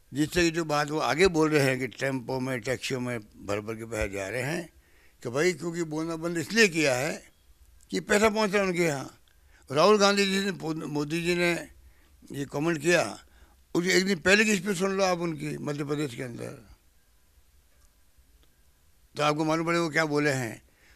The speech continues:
तो ये जब बोले, तो पूरा देश सख्ते में आ गया है कि प्राइम मिनिस्टर, जो बात हम सब सुन रहे हैं मीडिया में, टीवी में,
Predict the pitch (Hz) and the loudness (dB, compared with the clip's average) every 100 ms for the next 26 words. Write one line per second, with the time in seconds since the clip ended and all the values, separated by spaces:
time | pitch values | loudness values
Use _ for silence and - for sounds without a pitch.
0 | _ 147 135 190 240 226 208 196 196 196 | _ -8 -4 2 2 2 -2 -2 -2 -2
1 | 170 160 180 185 175 - 165 175 147 175 | -2 -4 -4 -4 -8 -8 -4 -4 0 2
2 | 185 - 131 - 208 127 95 95 85 - | 2 0 0 2 2 2 -4 -6 -10 -14
3 | - - - - - 156 143 151 208 233 | -20 -20 -20 -16 -14 -8 0 2 4 4
4 | 208 - 185 190 196 185 - _ - 113 | 2 2 2 2 0 -4 -12 _ -20 -2
5 | 170 185 147 139 151 123 127 117 175 147 | 0 0 0 -2 -2 -8 -14 -12 -12 -10
6 | - 165 127 120 101 95 117 123 - _ | -6 -4 -4 -6 -6 -8 -10 -14 -18 _
7 | _ _ _ _ _ _ _ _ _ 107 | _ _ _ _ _ _ _ _ _ -4
8 | 123 135 135 120 104 98 95 - - _ | -2 2 0 0 -4 -8 -10 -12 -16 _
9 | _ _ - 131 127 120 101 98 95 92 | _ _ -6 -4 -2 -4 -8 -10 -10 -12